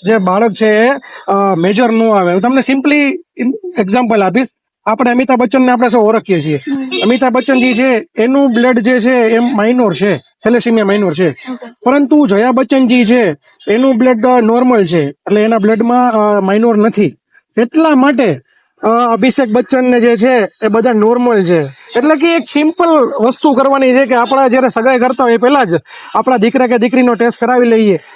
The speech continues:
Speaker 1: તો આ થેલેસેમિયા નામની જે બીમારી છે જે સમગ્ર વિશ્વમાં હાહાકાર મચાવી રહી છે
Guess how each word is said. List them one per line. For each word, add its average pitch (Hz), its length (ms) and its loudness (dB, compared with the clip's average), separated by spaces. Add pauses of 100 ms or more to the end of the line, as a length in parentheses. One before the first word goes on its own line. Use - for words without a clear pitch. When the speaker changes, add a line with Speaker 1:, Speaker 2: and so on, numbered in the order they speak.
(160)
Speaker 1:
તો 277 160 4
આ 294 140 2
થેલેસેમિયા 269 580 2
નામની 262 300 2
જે 254 120 2
બીમારી 247 400 2
છે 254 100 2
જે 247 80 2
સમગ્ર 240 400 -2
વિશ્વમાં 226 440 -2
હાહાકાર 233 340 0
મચાવી 226 320 0
રહી 202 160 2
છે 180 100 2